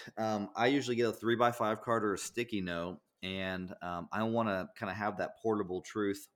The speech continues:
with me. Uh, and so that's one. I have a, a, a moving sphere and then I have my study time. And in my study time,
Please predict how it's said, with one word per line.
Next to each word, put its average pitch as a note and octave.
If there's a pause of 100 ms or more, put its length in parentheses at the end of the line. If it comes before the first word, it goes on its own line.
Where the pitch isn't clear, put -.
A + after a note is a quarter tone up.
with G2+
me. D2+ (1080)
Uh, F2+
and F#2+
so G2+
that's A2
one. G2+
I F2+
have G2
a, E2
a, E2+
a F2
moving G2+
sphere F#2+ (680)
and G2+
then B2
I B2+
have G#2
my F#2
study A2
time. E2 (100)
And G#2
in D#3+
my E3
study G#2+
time, D#2+